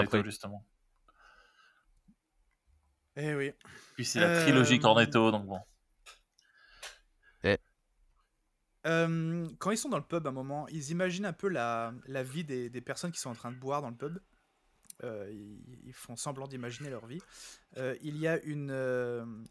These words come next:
Speaker 3: une meuf qui boit, euh, du whisky toute seule, tous les jours.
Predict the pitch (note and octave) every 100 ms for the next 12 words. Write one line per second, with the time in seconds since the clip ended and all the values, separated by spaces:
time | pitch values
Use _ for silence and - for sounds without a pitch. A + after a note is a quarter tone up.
0 | - C3+ C3+ D#3+ - B2+ B2+ C3+ C#3 B2
1 | A2 B2+ B2+ C3+ - C#3+ C3+ - D3+ F#3
2 | - _ - - B2 B2+